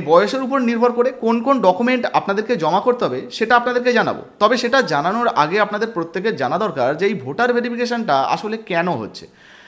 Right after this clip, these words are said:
দেখুন, এর আগেও আপনাদেরকে জানিয়েছি, এখনও জানাচ্ছি, কেন্দ্রীয় সরকারের তরফ থেকে কিন্তু এই ভোটার ভেরিফিকেশনটা করা হচ্ছে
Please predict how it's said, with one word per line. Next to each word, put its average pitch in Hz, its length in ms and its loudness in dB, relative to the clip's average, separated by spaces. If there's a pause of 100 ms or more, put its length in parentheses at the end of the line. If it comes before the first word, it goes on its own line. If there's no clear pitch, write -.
(160)
দেখুন, 214 300 4
এর 208 160 4
আগেও 175 400 4
আপনাদেরকে 247 380 2
জানিয়েছি, 226 440 2 (100)
এখনও 226 320 0
জানাচ্ছি, 123 380 -2
কেন্দ্রীয় 226 400 0
সরকারের 254 360 2
তরফ 220 220 2
থেকে 233 220 2
কিন্তু 233 300 -4
এই 202 160 0
ভোটার 180 320 -4
ভেরিফিকেশনটা 208 480 -4
করা 165 200 2
হচ্ছে 165 300 0